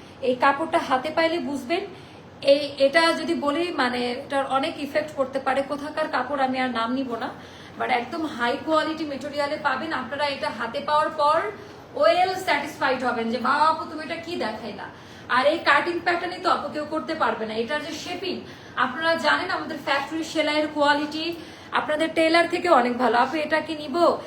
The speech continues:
এভরি, আপু, এটা নিয়ে নেন, কারণ এগুলা বছরে একবার আসে, এটা কমন না, এটা শুধুমাত্র অ্যাস্টারে আছে।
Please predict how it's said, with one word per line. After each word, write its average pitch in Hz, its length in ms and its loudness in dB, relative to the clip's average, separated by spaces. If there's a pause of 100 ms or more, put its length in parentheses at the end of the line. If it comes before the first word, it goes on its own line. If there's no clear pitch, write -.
(240)
এভরি, 285 520 4
আপু, 320 220 0
এটা 302 260 4
নিয়ে 277 240 2
নেন, 220 260 0
কারণ 247 220 0
এগুলা 320 560 4 (240)
বছরে 277 420 4
একবার 254 380 6
আসে, 214 240 -4
এটা 262 120 -4
কমন 302 380 2
না, 247 120 0
এটা 247 140 -2
শুধুমাত্র 320 480 -4
অ্যাস্টারে 269 420 0
আছে। 208 260 -4